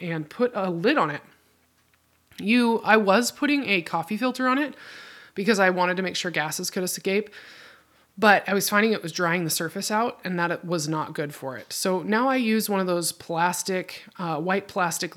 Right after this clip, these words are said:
reusable lids for a canning jar, and I just don't screw it on all, super tight. They're not airtight anyway. And then put a piece of tape or a rubber band around the level of the flour and, and water so that you can notice if it rises or falls.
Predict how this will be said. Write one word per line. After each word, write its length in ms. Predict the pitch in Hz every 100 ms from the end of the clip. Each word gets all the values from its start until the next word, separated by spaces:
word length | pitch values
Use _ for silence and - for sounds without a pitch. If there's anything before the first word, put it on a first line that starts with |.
| -
reusable 580 | 175 190 190 175 175 165
lids 380 | 170 175 185 -
for 340 | 165 165 165
a 100 | 160
canning 360 | - 170 175 170
jar, 420 | 185 190 220 190 185
and 260 | 190 185 175
I 100 | 170
just 160 | 185 202
don't 140 | 185
screw 280 | - 175 170
it 80 | -
on 200 | 156 151
all, 240 | - 170 160 -
super 340 | - - 170 165
tight. 320 | - 175 180
They're 120 | 185
not 260 | 185 - 151
airtight 460 | 156 160 160 151
anyway. 460 | 147 147 160 175 214 - - - - - - -
And 120 | 220
then 80 | 226
put 120 | 262
a 60 |
piece 220 | 269 277 269
of 80 |
tape 260 | - 247 254
or 100 | 233
a 40 |
rubber 240 | 190 185 190
band 280 | 175 180 185
around 280 | 180 170
the 80 | 160
level 460 | 160 180 214 220 208
of 200 | 190 175
the 80 | 175
flour 520 | - 175 165 170 160
and, 260 | 156 156 151
and 180 | 180 180
water 500 | 165 165 165 160 170
so 200 | 180 -
that 100 | 247
you 140 | 262 277
can 240 | 330 277
notice 420 | 175 170 196 185
if 100 | 190
it 100 | 170 165
rises 440 | 156 139 156 156
or 80 | 147
falls. 540 | - 131 101 - -